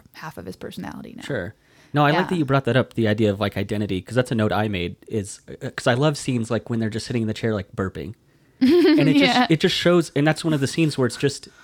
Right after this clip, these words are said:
Speaker 2: it's, there's no dialogue or anything, and it's not, like, straight up exposition, but it does a really good job of showing you, like, how involved these two are with each other, how important they are to each other.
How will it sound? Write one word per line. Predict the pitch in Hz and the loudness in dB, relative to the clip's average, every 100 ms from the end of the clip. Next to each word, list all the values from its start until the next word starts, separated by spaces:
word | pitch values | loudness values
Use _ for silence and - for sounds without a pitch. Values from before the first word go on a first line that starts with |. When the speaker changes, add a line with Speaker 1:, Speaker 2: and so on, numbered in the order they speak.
| - | -8
Speaker 2:
it's, | 127 - | -8 -4
there's | 117 110 | -2 0
no | 131 139 | 0 0
dialogue | 139 147 117 113 | 2 0 0 0
or | 107 | -2
anything, | 107 113 117 | -2 -2 -2
and | 104 | -2
it's | 101 | -4
not, | 123 127 - | -4 -4 -4
like, | 110 | -8
straight | - 117 | -4 -4
up | 117 | -2
exposition, | 104 - 101 104 - 98 101 - _ | -6 -8 -8 -6 -6 -8 -10 -18 _
but | 151 | 0
it | 147 | 0
does | 156 139 | 2 0
a | |
really | 127 139 135 | 2 2 2
good | 135 | -2
job | 139 143 120 | 0 0 0
of | |
showing | - 135 135 | -4 -2 0
you, | 101 | 0
like, | 95 - | -2 -2
how | 113 113 110 - _ _ _ _ - | 0 2 0 -6 _ _ _ _ -2
involved | 127 123 117 135 123 | 0 0 2 2 2
these | 113 104 | -2 -8
two | - 110 | -4 -2
are | 113 | 0
with | 139 107 | -2 -4
each | 98 | -8
other, | 104 98 | -6 -4
how | 110 | -4
important | 107 - 123 110 | -4 -2 -4 -2
they | 107 | -4
are | 131 | -4
to | 110 | -4
each | - | -6
other. | 101 95 | -8 -8